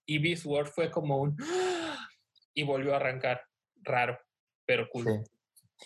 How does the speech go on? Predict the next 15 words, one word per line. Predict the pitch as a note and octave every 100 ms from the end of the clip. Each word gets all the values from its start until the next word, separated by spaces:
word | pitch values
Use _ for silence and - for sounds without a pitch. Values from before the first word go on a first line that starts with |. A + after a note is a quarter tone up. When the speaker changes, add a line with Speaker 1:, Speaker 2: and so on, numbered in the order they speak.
| -
Speaker 2:
Sí, | - D#3+
no, | D#3+ C#3+ C3+
lo | A#2+
que | A#2
dices | B2 B2+ A#2+
de, | A2+ G#2 F#2+
del | G2+ G2 G2
tres | A#2 A#2
D | A2+ A#2 A#2 B2
en, | A2
en | A2+ A2
esa | A2+ A#2+ A#2+
época | A#2+ A#2 G#2+
era | A2+ A2+
como, | A#2 G2+ F#2 -